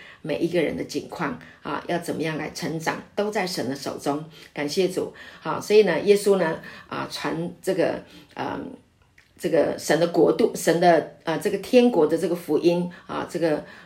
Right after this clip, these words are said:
拓展神的国度，啊，那他的，跟这个种与收，他都是有一个绝对的关系。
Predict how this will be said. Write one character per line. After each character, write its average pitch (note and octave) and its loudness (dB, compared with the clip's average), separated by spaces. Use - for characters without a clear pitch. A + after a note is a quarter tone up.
拓 - 0
展 E3 -2
神 D3 -4
的 D3+ -4
国 D3 2
度， F#3 4
啊， D3 -6
那 F3+ -2
他 F#3 -4
的， F3+ -2
跟 G3+ 2
这 G3 0
个 D3 2
种 C4 2
与 C3+ -6
收， E3+ 2
他 F3 -6
都 F3+ 2
是 F3 0
有 D3 -4
一 D3+ -4
个 D3 0
绝 C#3+ 0
对 E3+ 2
的 D3 4
关 D#3 0
系。 D3 -2